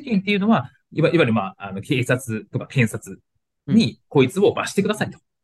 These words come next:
Speaker 2: はい。
Speaker 1: いうようなものを告訴して、まあ、お願いをして、警察、検察が動くかどうか。
Speaker 2: うん。
Speaker 1: で、最終的に罰が下るって話であれば、まあ、懲役何年みたいな
Speaker 2: うん。
Speaker 1: 話になるというところなので、まあ、手続きは全く違う話なので、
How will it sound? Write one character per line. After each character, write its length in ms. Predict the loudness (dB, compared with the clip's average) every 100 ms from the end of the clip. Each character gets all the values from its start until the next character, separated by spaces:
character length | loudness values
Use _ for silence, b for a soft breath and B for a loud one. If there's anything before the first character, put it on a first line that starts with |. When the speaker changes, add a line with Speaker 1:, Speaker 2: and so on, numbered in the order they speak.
| _
Speaker 2:
は 80 | -6
い。 40 |
Speaker 1:
い 20 | -6
う 260 | _ -2
よ 40 | 0
う 20 |
な 60 |
も 80 | 0
の 40 | 0
を 20 |
告 200 | -2 -4
訴 120 | -6
し 80 | -4
て、 160 | -4 0
ま 100 | 0
あ、 40 | 2
お 80 |
願 280 | 4 4 2
い 80 | -2
を 60 | -8
し 100 | -2
て、 280 | -2 -2 2
警 120 | 2
察、 160 | 2 0
検 180 | -2
察 180 | -2 -6
が 80 | -4
動 140 | -4 -4
く 60 | -6
か 80 | -8
ど 80 | -14
う 60 |
か。 140 | -20 -20 _ _ -4
Speaker 2:
う 40 |
ん。 40 | 0
Speaker 1:
で、 60 |
最 140 | 2 2
終 140 | 0
的 160 | -2 0
に 220 | 0 0
罰 220 | -2 -4
が 80 | -12
下 200 | -8 -6
る 100 | -6
っ 40 | _
て 80 |
話 220 | -8 -8 -8
で 80 |
あ 20 | -2
れ 60 |
ば、 160 | 2 2
ま 80 | 0
あ、 20 |
懲 180 | 0 -4
役 120 | -6
何 140 | -12
年 120 | -14 -18
み 60 |
た 80 | -20
い 60 | -20
な 120 | -20 _ _ -6
Speaker 2:
う 80 |
ん。 20 | -4
Speaker 1:
話 260 | -4 -4
に 60 | -12
な 80 | -12
る 80 |
と 80 | -16
い 40 | -20
う 40 |
と 80 | -20
こ 80 | -20
ろ 80 |
な 60 | -20
の 60 | -6
で、 100 | -2
ま 80 |
あ、 20 | 0
手 80 |
続 160 | 0 0
き 80 | -2
は 140 | -2
全 100 | -8
く 60 | -6
違 140 | -2 0
う 20 | 0
話 440 | -4 -6 -10 -12
な 100 | -12
の 100 | -10
で、 280 | -2 -2